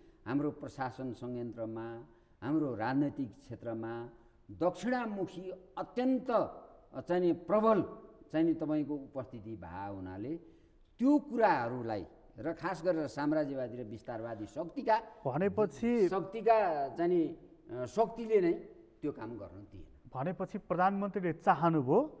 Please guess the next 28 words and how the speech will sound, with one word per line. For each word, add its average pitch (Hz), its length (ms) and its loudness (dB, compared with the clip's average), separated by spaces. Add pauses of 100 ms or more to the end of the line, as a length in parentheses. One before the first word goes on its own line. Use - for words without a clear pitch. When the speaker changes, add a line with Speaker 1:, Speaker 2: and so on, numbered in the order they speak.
(280)
Speaker 2:
तर 180 160 4
चीनसँगको 196 640 0
Speaker 1:
त्यो 214 280 4
त - 40 -6
चाहेको 185 300 4
Speaker 2:
सम्झौताहरूलाई 185 600 6
Speaker 1:
देखिन्छ। - 140 -10
Speaker 2:
कार्यान्वयनमा 214 500 10
Speaker 1:
होइन, 180 120 8
Speaker 2:
लैजानको 175 260 8
Speaker 1:
चाहेको 175 200 0
Speaker 2:
लागि 160 240 4
Speaker 1:
देखिन्छ। 147 60 -4
Speaker 2:
चाहिँ 208 220 -2 (300)
Speaker 1:
चाहे 254 240 4
त्यति 302 320 0
मात्रै 392 260 0
होइन। 123 300 -2 (380)
Speaker 2:
होइन, 226 220 8
Speaker 1:
तपाईँको 302 340 6
Speaker 2:
अनि 294 140 10
Speaker 1:
चाहिँ 311 140 2
नि 269 260 4
एउटा 294 320 12
नेपाली 262 560 2
छोराले 202 640 2 (540)
हाम्रो 220 340 2
अहिले 233 800 2